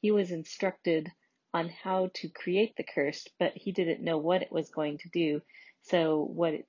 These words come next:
actually did was take away the thing that the king loved the most, which happened to be his sister, whom he was in love with, and also happened to curse their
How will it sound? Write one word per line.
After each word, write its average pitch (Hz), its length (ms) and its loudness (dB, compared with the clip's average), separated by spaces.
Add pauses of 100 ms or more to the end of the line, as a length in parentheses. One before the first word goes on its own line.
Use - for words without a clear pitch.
(120)
actually 175 480 -4
did 160 280 0 (340)
was 190 260 0
take - 320 -4
away 185 300 2
the 170 100 -4
thing 170 480 -2
that 165 300 2
the - 80 -8
king 175 480 -2
loved 160 400 0 (100)
the 170 60 -2
most, 160 800 -2 (100)
which - 580 -4 (220)
happened 170 480 0
to 160 100 -6
be 156 560 -2 (240)
his 160 260 -4
sister, 165 480 0
whom 160 460 -2
he 170 160 -2
was 156 200 0
in 151 120 -4
love 160 220 0
with, 151 260 2 (240)
and 151 480 -6 (460)
also 156 640 2 (260)
happened 165 480 -4 (100)
to 175 120 -4
curse - 500 -2 (140)
their 156 300 0